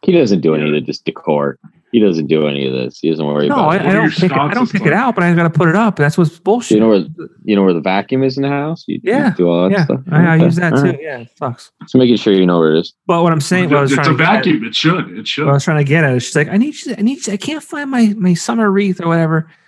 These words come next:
Speaker 3: I need you to, like, help me, like, lift out the, the bins in the, in the, the storage closet." And I'm like, "You know what? Women would fucking die without us."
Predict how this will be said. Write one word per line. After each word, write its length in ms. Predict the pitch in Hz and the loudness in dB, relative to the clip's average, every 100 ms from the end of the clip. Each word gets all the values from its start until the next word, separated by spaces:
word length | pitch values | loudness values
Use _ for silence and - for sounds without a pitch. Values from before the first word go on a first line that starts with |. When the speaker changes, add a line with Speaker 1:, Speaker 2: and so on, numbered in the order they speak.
| _ _ | _ _
Speaker 3:
I 80 | 170 | -4
need 220 | 196 262 | -2 -2
you 60 | 254 | -2
to, 140 | 208 180 | 0 2
like, 260 | 151 - _ _ _ | 0 -2 _ _ _
help 240 | - - 208 | -8 -4 2
me, 140 | 185 | 2
like, 160 | 151 135 | 4 2
lift 160 | 160 | 0
out 100 | 160 | 0
the, 180 | 147 120 - | -2 -6 -6
the 100 | 127 | -6
bins 480 | 117 135 127 117 113 | -2 0 0 0 -2
in 80 | 110 | -6
the, 160 | 110 113 | -6 -8
in 160 | 117 113 | -6 -6
the, 140 | 107 - | -8 -10
the 60 | 110 | -14
storage 420 | - 123 113 107 | -8 -4 -4 -6
closet." 420 | - 104 95 110 - _ _ _ _ _ _ _ _ _ _ | -8 -10 -8 -10 -14 _ _ _ _ _ _ _ _ _ _
And 100 | 143 | 0
I'm 140 | 160 165 | 4 4
like, 200 | 165 190 | 2 0
"You 60 | |
know 100 | 220 | -2
what? 240 | 226 220 233 _ _ _ _ _ _ _ _ - - - | 0 -2 -4 _ _ _ _ _ _ _ _ -20 -8 -2
Women 220 | 233 247 | 0 0
would 120 | 143 | -2
fucking 380 | - 165 - 123 | 0 -2 0 -2
die 300 | 120 120 113 | -2 -2 -2
without 360 | 104 - - | -6 -10 -14
us." 240 | 165 - | -16 -16